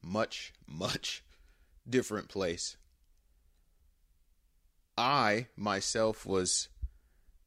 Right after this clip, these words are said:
a spry seven years old, chunky as all get out, really still discovering myself and finding my way in the world.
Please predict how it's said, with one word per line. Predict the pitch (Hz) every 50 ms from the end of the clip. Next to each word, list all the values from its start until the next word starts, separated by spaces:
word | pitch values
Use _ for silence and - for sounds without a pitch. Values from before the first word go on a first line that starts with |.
| - - -
a | - 110
spry | - - - - - - - 120 120 120 120 120 117 117 117 117 117 117 113 113 - - - _ -
seven | - - - - - - 131 123 120 131 123 127
years | 123 120 120 117 117 117 104 110
old, | 107 104 107 110 110 113 117 - - - - _ _ _ _ - _ _ _ _ -
chunky | - - 135 120 117 110 - 120 113 113
as | 110 95
all | 107 104 107 107 107
get | 95 107 104 98
out, | 104 98 98 101 120 - - _ _ - - _ _ - - - - - - - - - - - - - - - - - _ _ - - - _ _ -
really | - 110 117 123 127 120 120 120
still | 110 - - - 127 123 117
discovering | 110 113 110 - - 123 117 117 104 110 117 113 110
myself | 107 104 104 107 104 - - 104 101 101 104 98 - - -
and | 90 92 90 87 87 - _ _ _ _ _ _
finding | - - - - 120 113 117 113 110 107 101
my | 101 101 101
way | 101 98 104 104 107 104
in | 98 98
the | 95
world. | 90 90 104 110 107 104 101 95 101